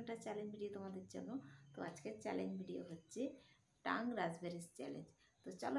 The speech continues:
ভিডিওটা continue করো, আশা করি তোমাদের ভালো লাগবে, আর ভিডিওটার full watch করার request রইলো। তো চলো মূল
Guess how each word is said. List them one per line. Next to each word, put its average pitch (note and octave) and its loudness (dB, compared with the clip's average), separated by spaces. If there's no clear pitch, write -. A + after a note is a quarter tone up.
ভিডিওটা C4 2
continue B3 0
করো, B3+ 0
আশা E3+ -6
করি F#3+ 0
তোমাদের F3 -2
ভালো E3+ 0
লাগবে, D#3+ -6
আর E3 2
ভিডিওটার F#3 2
full G#3 2
watch E3 2
করার B3 2
request - 0
রইলো। - -2
তো E3 -4
চলো E3+ 4
মূল F#3 6